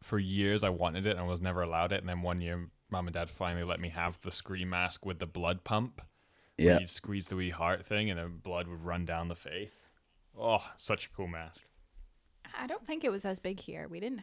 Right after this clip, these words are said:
Speaker 3: really have
Speaker 1: Oh,
Speaker 3: many
Speaker 1: everyone
Speaker 3: scream
Speaker 1: wanted that. That was
Speaker 3: masks.
Speaker 1: the best one. Mm-hmm.
Speaker 2: Uh,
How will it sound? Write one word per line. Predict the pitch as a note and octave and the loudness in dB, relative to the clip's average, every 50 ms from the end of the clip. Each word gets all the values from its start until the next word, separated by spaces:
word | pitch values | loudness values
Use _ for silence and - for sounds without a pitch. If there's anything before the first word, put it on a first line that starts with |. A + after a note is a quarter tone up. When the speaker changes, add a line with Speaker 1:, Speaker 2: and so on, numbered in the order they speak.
| - - | -10 -10
Speaker 3:
really | G#3+ G3 F#3 F3 F3+ | -10 -8 -8 -8 -10
have | E3 F3 E3+ F3+ | -10 -10 -6 -2
Speaker 1:
Oh, | - - G#3 G#2+ G#2+ G3+ | 2 4 6 6 6 6
Speaker 3:
many | F#3 F3+ F2+ A#2+ | 6 4 6 8
Speaker 1:
everyone | B2+ C#3 B2 C#3+ C#3 B2+ A2+ G#2+ G2+ | 8 8 8 6 6 8 6 6 6
Speaker 3:
scream | G2 F#2 | 4 4
Speaker 1:
wanted | F2+ G2 F#2+ E2 E2+ F2+ E2+ E2 | 4 4 4 2 0 -4 -2 -2
that. | F2 E2+ E2 D#2+ - - - - | 0 0 0 -2 -4 -8 -14 -14
That | G3+ F#3+ F3 E3+ E3+ G2 G2+ | -12 -12 -10 -10 -8 -4 -4
was | F#2+ F#2 | -4 -4
Speaker 3:
masks. | F#2+ F#2+ | -4 -4
Speaker 1:
the | - G2 | -6 -6
best | E2+ F2 F2 E2 - - - | -4 -4 -4 -4 -4 -6 -8
one. | F2 D#2+ D#2+ D#2+ D#2+ E2 - _ - - - _ _ _ - - | -8 -6 -6 -8 -8 -12 -16 _ -20 -20 -20 _ _ _ -20 -16
Mm-hmm. | F2 E2 E2 E2 D#2+ D#2+ D#2 - _ - - | -12 -12 -12 -12 -12 -14 -16 -18 _ 8 12
Speaker 2:
Uh, | E2+ F2+ | 12 12